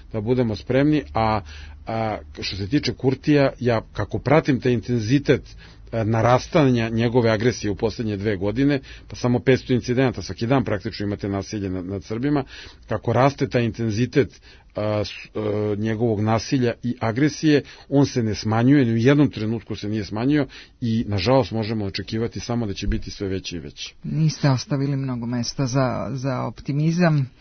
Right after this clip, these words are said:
Speaker 1: Ja bih
Speaker 2: Pratit
Speaker 1: volao
Speaker 2: ćemo,
Speaker 1: da grešim, evo da sve od
Speaker 2: naravno.
Speaker 1: A do Š grešim.
Speaker 2: Da.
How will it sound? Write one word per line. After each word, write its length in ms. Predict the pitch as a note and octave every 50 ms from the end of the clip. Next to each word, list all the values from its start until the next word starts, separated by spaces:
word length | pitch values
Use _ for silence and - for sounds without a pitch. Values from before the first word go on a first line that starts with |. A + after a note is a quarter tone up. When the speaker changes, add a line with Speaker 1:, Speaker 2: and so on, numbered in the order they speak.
| - - - -
Speaker 1:
Ja 120 | B2 B2
bih 80 | A#2+ -
Speaker 2:
Pratit 200 | F3+ C3 C3 C3+
Speaker 1:
volao 220 | C#3 D3+ D#3 C#3+
Speaker 2:
ćemo, 100 | C3 C#3
Speaker 1:
da 60 | B2+
grešim, 300 | C3+ C3+ C3 B2 B2+ C3
evo 120 | C3 C3 C3
da 60 | D#3
sve 220 | D3+ D3 F#3 F3
od 60 | D#3
Speaker 2:
naravno. 80 | C#3+ D#3+
Speaker 1:
A 40 | E3
do 100 | C#3 C#3+
Š 160 | C3+ - C#3 A#2
grešim. 440 | G2 G2+ F#2 F2 - - - F2+ -
Speaker 2:
Da. 260 | - - C#3 C#3 C3